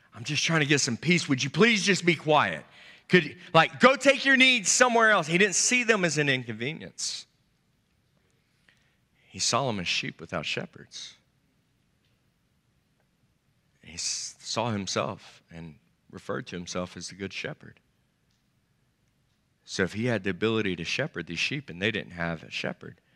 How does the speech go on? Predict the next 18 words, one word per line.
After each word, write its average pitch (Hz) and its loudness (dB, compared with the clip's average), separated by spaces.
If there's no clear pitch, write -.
then 98 -4
he 101 0
was 101 -6
gonna 101 -6
meet 95 -6
the 87 -16
need. 120 -14
I 113 -6
think 110 -4
one 131 -4
thing, 90 -6
because 98 -2
many 107 -2
times 101 -4
we 104 -6
put 107 -2
ministry 101 -2
as 85 -4